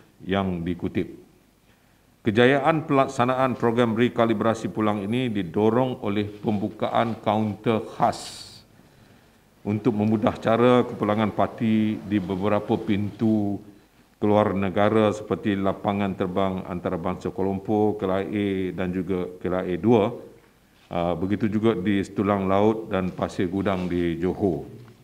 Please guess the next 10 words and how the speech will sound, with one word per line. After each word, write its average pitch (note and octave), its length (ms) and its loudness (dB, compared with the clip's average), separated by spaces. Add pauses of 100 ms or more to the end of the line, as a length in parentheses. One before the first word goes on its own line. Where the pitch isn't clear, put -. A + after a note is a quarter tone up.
(680)
Saya, B2 720 6 (640)
ah, F#2+ 240 0
juga A#2 240 4
ingin A#2+ 240 2
maklumkan, G#2+ 800 0 (680)
untuk A2 400 2
program C#3 480 4
rekalibrasi B2 1040 4
tenaga A2 400 0
kerja, A2 480 2